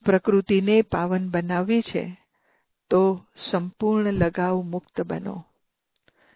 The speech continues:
પ્રકૃતિને પાવન બનાવવી છે,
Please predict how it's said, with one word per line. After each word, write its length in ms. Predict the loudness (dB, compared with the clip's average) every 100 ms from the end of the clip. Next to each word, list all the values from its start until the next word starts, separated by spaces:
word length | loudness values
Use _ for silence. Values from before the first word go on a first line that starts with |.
| _ _ _ _ -2
પ્રકૃતિને 800 | -2 2 -2 2 0 2 0
પાવન 480 | 0 -2 -4 -4 -4
બનાવવી 520 | -6 -6 -4 -4 -4
છે, 420 | -4 -2 0 -2